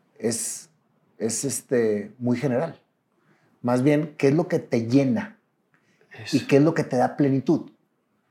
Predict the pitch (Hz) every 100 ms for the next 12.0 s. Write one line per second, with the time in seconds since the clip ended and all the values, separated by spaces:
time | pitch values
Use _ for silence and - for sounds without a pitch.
0 | _ _ _ _ _ _ _ _ _ _
1 | _ _ _ _ _ _ _ _ _ -
2 | 113 135 107 - - 127 127 - 135 131
3 | 120 - 165 269 - 165 139 131 117 135
4 | 123 131 202 - _ _ _ _ _ _
5 | _ _ _ _ _ _ _ _ _ _
6 | _ - 180 202 165 170 165 190 165 135
7 | 131 147 143 123 147 131 123 123 - -
8 | _ _ _ _ _ _ _ _ _ _
9 | _ _ _ _ _ _ _ _ _ _
10 | _ _ _ - - - - _ _ _
11 | _ _ _ _ _ - 117 - -